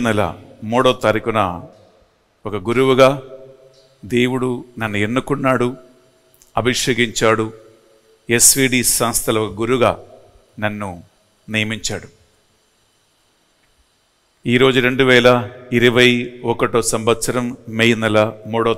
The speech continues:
తారీఖున ఆ గురుపట్ట వార్షికోత్సవాన్ని కొనియాడుతూ దేవునికి కృతజ్ఞతగా ఈ పరిశుద్ధ బలిని నేను అర్పిస్తూ ఉన్నాను. ఈరోజు నాతో కలిసి ఈ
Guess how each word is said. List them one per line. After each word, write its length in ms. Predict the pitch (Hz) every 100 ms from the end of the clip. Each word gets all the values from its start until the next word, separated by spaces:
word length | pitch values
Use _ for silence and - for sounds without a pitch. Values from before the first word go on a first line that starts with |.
| 113
తారీఖున 360 | 107 107 110 104 82 - - _ _ _ _ _ _ _ _ _ _ _ _ _ 123
ఆ 100 | 123
గురుపట్ట 400 | 139 143 151 143 147 131
వార్షికోత్సవాన్ని 1080 | 143 - 151 135 139 131 139 131 127 127 95 - - - - -
కొనియాడుతూ 500 | 113 110 110 113 165 208 - - - _ _ _ 98 107
దేవునికి 500 | 113 113 107 117 110 110 - -
కృతజ్ఞతగా 560 | 131 139 127 131 113 85 - - - _ - 110
ఈ 40 | 107
పరిశుద్ధ 320 | 107 120 104 101
బలిని 320 | 104 104 101 101 -
నేను 140 | 104 104
అర్పిస్తూ 420 | 101 117 110 - 117
ఉన్నాను. 260 | 117 123 131 135 _ _ _ _ _ _ _ _ _ _ _ _ -
ఈరోజు 240 | 127 123 123 127
నాతో 240 | - 135 131
కలిసి 340 | 123 117 123 - - - _ _ _ _ -
ఈ 40 | 117